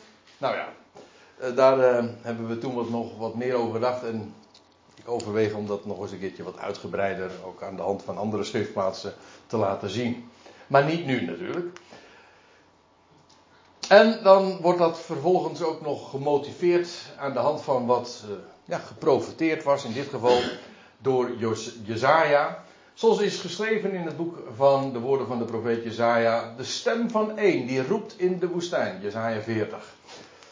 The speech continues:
"Maak gereed de weg van de Heer en maak zijn paden recht. Elke ravijn zal gevuld worden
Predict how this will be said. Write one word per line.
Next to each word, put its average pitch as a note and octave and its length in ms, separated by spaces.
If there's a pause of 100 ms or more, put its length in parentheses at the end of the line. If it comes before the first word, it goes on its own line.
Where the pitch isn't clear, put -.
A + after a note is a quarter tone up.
(460)
"Maak F3 280
gereed G#3+ 640
de C#3+ 120
weg G#3+ 320
van G3+ 200
de F3+ 80
Heer E3+ 320
en C#3+ 140
maak D3+ 280
zijn A3+ 440
paden F3 500
recht. - 760
Elke G3 360
ravijn D3 640
zal B2 240
gevuld A3+ 500
worden F#3 380